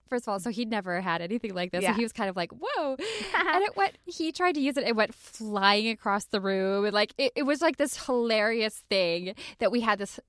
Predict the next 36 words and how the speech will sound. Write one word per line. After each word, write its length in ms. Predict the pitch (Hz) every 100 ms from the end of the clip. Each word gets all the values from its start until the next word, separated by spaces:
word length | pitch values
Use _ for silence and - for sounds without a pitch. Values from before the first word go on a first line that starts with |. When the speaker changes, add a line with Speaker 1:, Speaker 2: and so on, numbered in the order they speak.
| _ -
Speaker 1:
we 220 | 226 214
just 220 | 208 196
laughed 260 | 190 165 -
so 180 | 180
hard 220 | 175 156 151
we 60 |
were 100 | 156
crying 320 | - 226 262
about 260 | 196 151 135
'cause 120 | 208
there's 160 | 175 175
a 40 |
slug 520 | - - 185 180 175
flying 420 | - 185 160 170 170
around 240 | 165 165
his 80 | 170
hotel 320 | 180 247 240
room. 300 | 175 156 202 - 381 -
And, 320 | 214 202 196 196
uh, 320 | 180 170 170 -
we're 80 |
like, 220 | 226 196 -
if 100 | -
so-, 100 | 247
if 80 | 247
someone 180 | - 233
had 100 | 247 -
opened 260 | 214 196
the 20 |
door, 260 | 190 196 185
they 80 | 175
would 120 | 175
have 100 | 175
gotten 300 | 170 156 180
this, 200 | 165 -
like, 380 | 175 175 202